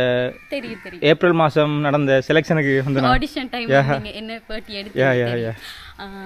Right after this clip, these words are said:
Speaker 1: அப்படி, ஆ, நான் இப்போ கொஞ்சம் வெளியில போகும்போது, டவுனுக்கெல்லாம் போகும்போது, "நீங்க சக்தி கிரவுண்ட்ல பாடுறீங்க தானே, உங்களோட சாங் பார்த்தேன்"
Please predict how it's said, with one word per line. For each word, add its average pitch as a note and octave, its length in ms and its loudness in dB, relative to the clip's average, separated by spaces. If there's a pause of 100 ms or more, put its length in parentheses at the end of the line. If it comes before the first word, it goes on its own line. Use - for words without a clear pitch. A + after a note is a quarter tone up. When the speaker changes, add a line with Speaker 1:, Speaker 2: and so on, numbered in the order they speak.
(180)
Speaker 1:
அப்படி, C#4 480 -10
ஆ, A3+ 180 -8
நான் C4 120 -6
இப்போ C#4+ 160 -8
கொஞ்சம் D#4 500 -4
வெளியில D4+ 200 -2
போகும்போது, C#4 480 -4
டவுனுக்கெல்லாம் B3+ 520 -4
போகும்போது, A3 520 -14
"நீங்க D#4+ 220 -4
சக்தி D#4 240 -10
கிரவுண்ட்ல D#4+ 260 -4
பாடுறீங்க D4 400 -8
தானே, A3+ 200 -14
உங்களோட A3+ 160 -12
சாங் A#3 280 -12
பார்த்தேன்" G#3 340 -6